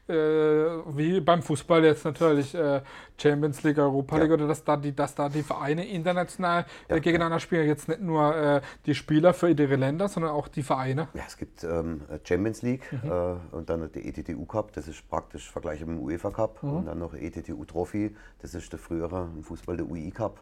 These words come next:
Speaker 2: äh, sozusagen. Äh, Champions League, ähm, nachdem, ähm, äh, die, die russische, da gab's zwei recht starke russische Mannschaften,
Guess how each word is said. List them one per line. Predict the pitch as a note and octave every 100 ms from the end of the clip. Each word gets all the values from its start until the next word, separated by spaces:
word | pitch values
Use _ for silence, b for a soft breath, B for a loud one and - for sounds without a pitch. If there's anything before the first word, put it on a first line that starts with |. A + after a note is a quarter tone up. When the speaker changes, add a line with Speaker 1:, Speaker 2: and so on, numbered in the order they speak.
| -
Speaker 2:
äh, | E2+ E2
sozusagen. | - F2 - - F#2+ E2 D2+ B B B B
Äh, | F2+ F#2
Champions | F#2+ G2 A2+ A2+
League, | A#2 A#2 - -
ähm, | G2 F#2+ F#2+ -
nachdem, | F2+ F2 F2+ F2+ G2 F2
ähm, | F2+ F2+ F2 F2 F2 - -
äh, | - D#2+ -
die, | D#2+ -
die | E2 D#2+
russische, | E2 D#2+ E2+ F#2 F2+ D#2+
da |
gab's | D2 E2 -
zwei | - E2+ E2
recht | D#2+ -
starke | F2+ E2 D#2
russische | F2 D#2+ E2
Mannschaften, | E2+ F2 F#2 F#2+ -